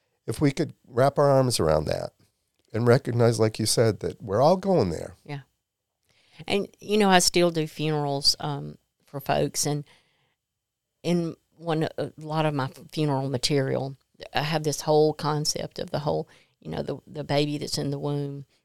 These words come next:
Speaker 2: It's all safe and warm and cuddly and nice. And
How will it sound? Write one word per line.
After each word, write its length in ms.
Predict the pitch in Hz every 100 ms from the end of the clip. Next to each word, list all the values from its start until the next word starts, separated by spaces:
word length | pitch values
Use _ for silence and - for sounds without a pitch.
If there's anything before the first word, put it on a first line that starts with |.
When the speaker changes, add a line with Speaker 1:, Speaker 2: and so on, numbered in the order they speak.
| _
Speaker 2:
It's 180 | - -
all 160 | 139
safe 380 | 135 - 135 143
and 160 | 135 135
warm 360 | 143 139 143
and 140 | 139 139
cuddly 500 | - - 139 135 135
and 200 | 139 139 _
nice. 540 | 131 123 131 139 -
And 160 | 147